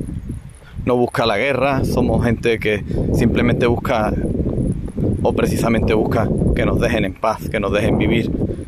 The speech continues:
eh, en armonía y en comunión con la naturaleza, con, con lo sagrado, con nuestra energía, que no nos adoctrinen, que no nos esclavicen.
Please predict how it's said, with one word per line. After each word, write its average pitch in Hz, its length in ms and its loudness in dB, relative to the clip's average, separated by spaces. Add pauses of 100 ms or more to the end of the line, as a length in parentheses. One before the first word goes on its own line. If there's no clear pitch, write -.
(160)
eh, - 340 -2 (640)
en 101 100 -2
armonía 107 540 2
y 107 40 0
en 107 80 -4
comunión 113 380 0
con 107 180 0
la 101 60 0
naturaleza, 113 840 0 (760)
con, 101 600 2 (200)
con 110 180 0
lo 101 80 2
sagrado, 110 640 0 (340)
con 110 160 0
nuestra 101 300 0
energía, 101 460 2
que 101 120 -4
no 107 100 0
nos 104 140 -2
adoctrinen, - 1500 0 (1200)
que 127 100 2
no 113 120 2
nos 107 120 2
esclavicen. 98 580 0